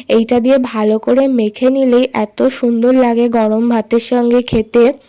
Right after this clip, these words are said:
তোমরা কিন্তু বাড়িতে ট্রাই করে দেখবে, খুব ভাল লাগে খেতে। আর বাকি রান্নাগুলো তো দেখালামই কি কি হয়েছে। আর বিয়েবাড়ি না আর তো মাত্র কিছুদিন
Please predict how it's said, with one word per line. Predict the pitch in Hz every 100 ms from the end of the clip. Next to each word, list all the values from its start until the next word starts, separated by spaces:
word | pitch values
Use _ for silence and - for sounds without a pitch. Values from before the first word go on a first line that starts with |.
| _ - - - _
তোমরা | 240 233 233
কিন্তু | 240 247 269
বাড়িতে | 226 214 226
ট্রাই | 240 233 202
করে | 208 240 240
দেখবে, | 214 208 240
খুব | 247 247 226
ভাল | 214 196
লাগে | 190 196
খেতে। | 196 196 196 196 _ _ _ - - - - -
আর | 294
বাকি | 269 262 262
রান্নাগুলো | 277 262 262 262 262 254
তো | 269
দেখালামই | 226 202 220 247 240 240
কি | 240 220
কি | 214 240
হয়েছে। | 226 220 208 208 226 240 - 339 339 311 -
আর | 233 240
বিয়েবাড়ি | 233 233 226 240 269
না | 285 233
আর | 226 -
তো | 254
মাত্র | 247 240 262
কিছুদিন | 262 240 247 240